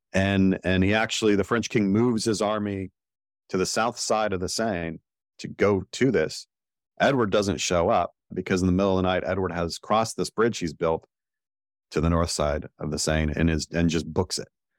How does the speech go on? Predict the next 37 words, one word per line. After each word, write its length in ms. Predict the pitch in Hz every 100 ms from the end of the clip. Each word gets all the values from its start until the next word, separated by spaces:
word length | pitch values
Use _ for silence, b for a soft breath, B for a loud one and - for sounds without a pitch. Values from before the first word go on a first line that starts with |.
| _ _
hightails 520 | - 101 - 90 73
it, 80 | - -
runs 280 | 92 113
away. 180 | 98 78 - _ _ _ _ _ _ _ _
The 80 | 82
English 240 | 92 85
don't 120 | 87
like 200 | 82 80
me 60 | 76
saying 300 | - 67 65
that, 160 | - - _
but 140 | - -
I 80 | -
don't 100 | 78
know 60 | 80
what, 140 | 82 -
I 60 | -
don't 140 | 92
know 60 | 92
what 120 | 92
the 80 | 82
hell 140 | 85
to 60 | 85
call 220 | 87 80
that 200 | 78 73
other 160 | 82 82
than 140 | 80
running 240 | 80 82 87
away. 380 | 82 73 69 - _
You 140 | - 90
were 80 | 92
supposed 280 | - 113 -
to 60 |
be 120 | 127
there 220 | 107 92 92
to 80 |
fight 320 | 92 82 73